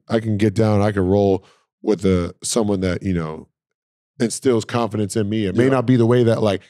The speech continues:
Speaker 1: "Hey, man, you're a great shooter," but that was
Speaker 2: Yeah.
Speaker 1: the way of him being like, "Yo,
Speaker 2: Mm.
Speaker 1: I'm rolling with you, but make some shots."
Speaker 2: So you took, you were in Utah for three?
Speaker 1: Yeah, three years.
Speaker 2: Three years, and
Speaker 1: One,
Speaker 2: it
Speaker 1: well, yeah, so four, 'cause of two-way year.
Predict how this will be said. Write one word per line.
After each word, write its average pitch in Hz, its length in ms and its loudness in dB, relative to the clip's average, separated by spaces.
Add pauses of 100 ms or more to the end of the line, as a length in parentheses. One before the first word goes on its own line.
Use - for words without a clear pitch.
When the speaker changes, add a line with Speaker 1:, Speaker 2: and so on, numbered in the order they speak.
(180)
Speaker 1:
"Hey, 170 260 0
man, 151 300 -2
you're 156 160 2
a 151 40 -2
great 143 280 -2
shooter," 165 340 -4
but 117 200 0
that 123 140 2
was - 100 6
Speaker 2:
Yeah. 107 40 0
Speaker 1:
the 127 80 2
way 127 140 4
of 110 100 0
him 127 160 0
being 120 180 2
like, 107 200 0
"Yo, 104 360 0 (200)
Speaker 2:
Mm. 95 340 -14
Speaker 1:
I'm 127 160 0
rolling 170 260 4
with 180 180 2
you, 185 320 2 (280)
but 110 280 0 (600)
make 127 220 2
some 110 100 -4
shots." 95 460 -6 (240)
Speaker 2:
So 139 100 0
you 147 140 0
took, 160 280 0 (320)
you 214 140 -2
were 202 100 2
in 107 460 -4
Utah 135 400 -2
for - 160 -16
three? 160 340 -4 (720)
Speaker 1:
Yeah, 95 180 -8
three 107 240 -4
years. 104 280 2
Speaker 2:
Three 139 180 4
years, 131 480 2
and 123 80 -4
Speaker 1:
One, 113 120 2
Speaker 2:
it 113 80 -2
Speaker 1:
well, 107 140 -4
yeah, 120 140 4
so 110 220 -2
four, 110 360 -2
'cause 95 200 -12
of 90 100 -10
two-way 95 340 -6
year. 87 400 -10